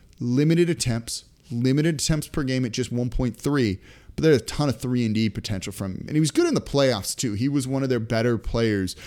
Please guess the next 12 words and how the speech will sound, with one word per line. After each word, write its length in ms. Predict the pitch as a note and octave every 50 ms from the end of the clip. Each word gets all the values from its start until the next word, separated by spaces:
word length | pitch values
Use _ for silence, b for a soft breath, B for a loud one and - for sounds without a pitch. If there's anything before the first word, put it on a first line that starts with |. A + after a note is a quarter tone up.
| B B B B B
in 160 | C#3 C3+ C3
that 200 | B2+ B2 A#2+ -
sweep 680 | - - - - - C3 C#3 C#3+ B2+ A#2 A2 - - - - - b b b b b b b b b b _ _ _
from 280 | - - D3+ D3 C#3 C3
the, 140 | C3+ - C#3+
at 80 | A#2
the 80 | C#3 B2
hands 240 | B2+ B2 B2+ A2+ A#2+
of 40 |
the 60 | A#2+ A#2+
Boston 380 | A#2 G#2 G2 F#2+ - - G2
Celtics. 560 | - - A#2 G#2 G2 - - - - - -